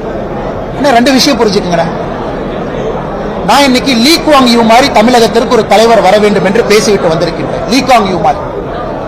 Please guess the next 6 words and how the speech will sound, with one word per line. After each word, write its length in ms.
சிங்கப்பூரினுடைய 560
அதிபராக 520
இருந்தவர், 360
ஒரு 140
பொருளாதார 960
சீர்திருத்தவாதி, 800